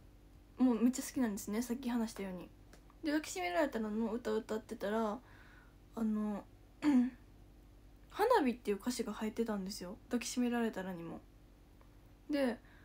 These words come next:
「あ、花火が入ってる」と思って、ももかさほに、ももかって花火が入ってる？秋元先生のあの、花火って入ってる曲が、なんか好きなんかもって言ったんよ、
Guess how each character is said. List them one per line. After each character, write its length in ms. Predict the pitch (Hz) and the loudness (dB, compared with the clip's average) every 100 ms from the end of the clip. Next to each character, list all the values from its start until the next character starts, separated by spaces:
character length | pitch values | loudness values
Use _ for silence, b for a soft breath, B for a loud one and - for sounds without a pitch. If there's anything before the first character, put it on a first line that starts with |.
| B | B
「あ、 140 | - 240 - - - | -2 -2 -4 -20 -4
花 200 | 311 330 277 | 0 2 2
火 80 | |
が 140 | 233 220 | 2 0
入 160 | 233 | -2
っ 20 | 220 | -4
て 240 | - - | -6 -4
る」 220 | 220 214 | -2 -2
と 80 | 214 | -6
思 120 | 185 | -10
っ 20 | 196 | -10
て、 420 | - 208 185 - - - | -6 -4 -4 -8 -16 -4
も 80 | 254 | -2
も 60 | |
か 140 | 254 220 | 0 -2
さ 140 | 247 | -4
ほ 140 | 247 220 | -2 2
に、 320 | 226 214 - B B B | 2 2 -4 B B B
も 100 | - | 0
も 120 | 339 330 | 0 2
か 120 | 247 | 0
っ 40 | |
て 140 | 233 247 | 0 -2
花 320 | 320 403 415 | 0 2 2
火 200 | 285 247 - - - | 2 0 -4 -20 -4
が 200 | 240 226 | 0 0
入 200 | - 247 | 0 -2
っ 20 | |
て 220 | 233 - | -2 -2
る？ 260 | 240 247 311 - - - - - | 2 2 0 -6 -20 -20 -20 -8
秋 240 | 262 262 | -6 0
元 280 | 330 311 277 | 0 2 0
先 280 | 254 254 240 | -2 0 0
生 240 | 233 226 | -2 -2
の 400 | 220 277 311 226 B B B B B B - | 2 4 4 2 B B B B B B -6
あ 60 | 233 | 0
の、 80 | 233 | 0
花 320 | 330 349 320 | 0 0 0
火 120 | 277 | 0
っ 40 | 233 | -2
て 380 | - 226 214 - | -2 0 0 -4
入 180 | - 269 | -8 -4
っ 40 | 240 | -4
て 240 | - 247 | -2 0
る 260 | 262 294 240 | 2 2 0
曲 320 | - 254 247 | -4 -4 -2
が、 340 | 262 277 233 196 B B B B B - | 0 2 2 -2 B B B B B -8
な 100 | - | -2
ん 40 | 240 | 0
か 80 | 233 | -2
好 60 | - | -6
き 140 | - 311 | 2 6
な 140 | 262 | 6
ん 80 | 226 | 4
か 140 | 220 | 0
も 200 | 180 165 | -6 -8
っ 40 | 156 - - - | -12 -16 -20 -2
て 80 | 196 | 2
言 120 | 233 | 2
っ 20 | |
た 140 | 233 | 2
ん 80 | 190 | -6
よ、 160 | 165 | -6